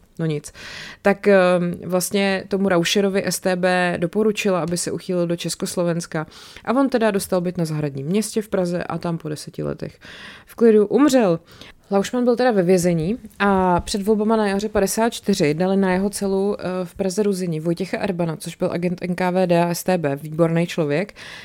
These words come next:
Eh, a ten vlastně tomu Lauschmannovi domlouval, aby vystoupil na tiskové konferenci proti emigraci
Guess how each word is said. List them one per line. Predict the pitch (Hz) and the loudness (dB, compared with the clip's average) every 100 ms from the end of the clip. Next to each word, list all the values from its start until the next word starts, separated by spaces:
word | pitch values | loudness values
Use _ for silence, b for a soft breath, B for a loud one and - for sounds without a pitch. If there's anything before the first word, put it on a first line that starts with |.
| B | B
Eh, | 185 170 170 165 - | 0 2 4 2 0
a | |
ten | 170 196 196 196 | 0 2 4 2
vlastně | 190 - 196 185 | 0 0 0 0
tomu | 180 190 | -2 0
Lauschmannovi | 180 175 190 180 180 | 0 0 -2 -2 0
domlouval, | 156 180 247 247 240 | 0 2 2 4 2
aby | - 180 | 0 -2
vystoupil | 175 - 208 208 202 190 185 - | -2 -2 -2 0 0 0 -2 -4
na | 180 175 | -4 -6
tiskové | 175 - 175 170 | -6 -8 -6 -4
konferenci | 170 170 175 170 170 | -4 -4 -2 -4 -4
proti | 156 180 180 - | 0 0 0 -2
emigraci | 147 165 202 214 240 | -6 -2 -2 0 -2